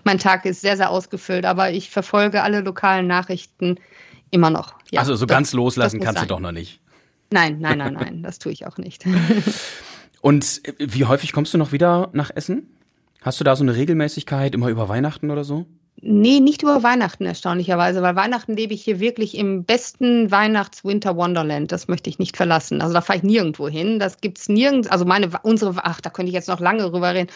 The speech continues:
Speaker 1: Unsere Weihnachtstradition, irgendwo in den Wald zu fahren, einen Baum zu fällen, der furchtbar aussieht, weil das ja in uns, bei uns wächst nicht diese schöne Nordmantanne.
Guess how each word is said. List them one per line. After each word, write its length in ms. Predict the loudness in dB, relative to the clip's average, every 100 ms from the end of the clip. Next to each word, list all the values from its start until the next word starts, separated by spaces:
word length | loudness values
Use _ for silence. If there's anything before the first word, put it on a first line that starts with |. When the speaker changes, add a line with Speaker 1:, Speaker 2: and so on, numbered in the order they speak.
| -4
Speaker 1:
Unsere 300 | 0 2 4
Weihnachtstradition, 1120 | 4 4 -2 -6 -6 -4 -6 -8 -6 -4 -6 -2
irgendwo 320 | -2 0 0
in 60 | 0
den 140 | 0
Wald 240 | 2 0 -2
zu 120 | -8
fahren, 520 | -4 -2 0 -2 -4 -10 -20 _ -4
einen 180 | -2 4
Baum 280 | 4 4 0
zu 140 | -6
fällen, 340 | -2 0 0
der 120 | -2 -6
furchtbar 760 | -12 -20 -4 0 0 2 0
aussieht, 480 | 0 -4 -4 -6 -2
weil 180 | -2 -2
das 200 | -4 -2
ja 300 | 0 2 0
in 100 | -4
uns, 240 | -4 -6 -6
bei 100 | -4
uns 260 | -2 -2 0
wächst 320 | 0 0 -4
nicht 200 | -4 -2
diese 200 | -2 -2
schöne 280 | -2 0 2
Nordmantanne. 800 | 2 2 2 -2 0 0 0